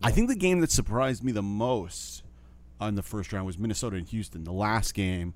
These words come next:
Speaker 2: Mm-hmm.
Speaker 1: of the first slate. And I think that Minnesota's ability to stay with Houston in Houston,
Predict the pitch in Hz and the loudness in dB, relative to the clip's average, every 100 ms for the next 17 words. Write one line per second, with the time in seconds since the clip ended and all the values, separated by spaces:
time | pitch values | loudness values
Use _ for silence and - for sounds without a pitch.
0 | 131 120 117 101 95 - 101 90 104 95 | -6 -6 -4 -4 -6 -4 -4 -2 -4 -4
1 | 98 95 - 151 - - - - - - | -2 -2 2 2 0 -6 -12 -18 -20 -4
2 | 101 180 262 - - - 135 107 143 139 | 6 8 12 12 12 12 8 6 4 4
3 | 113 - - 127 110 - 123 139 - 98 | 2 0 0 2 2 2 2 4 4 2
4 | 101 123 - 135 131 - 92 | 0 -2 0 0 2 2 0